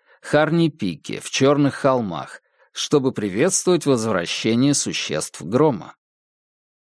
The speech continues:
И ещё Окс приводил слова своего Тункашилы,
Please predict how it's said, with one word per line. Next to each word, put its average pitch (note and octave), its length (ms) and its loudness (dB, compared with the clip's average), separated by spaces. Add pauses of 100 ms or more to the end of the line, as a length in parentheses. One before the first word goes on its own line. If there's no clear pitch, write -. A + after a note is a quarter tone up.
(160)
И F#2+ 140 0
ещё G3+ 440 2
Окс G#3+ 300 0
приводил E3+ 500 2
слова D#3+ 400 0
своего E3+ 400 2
Тункашилы, D3 840 2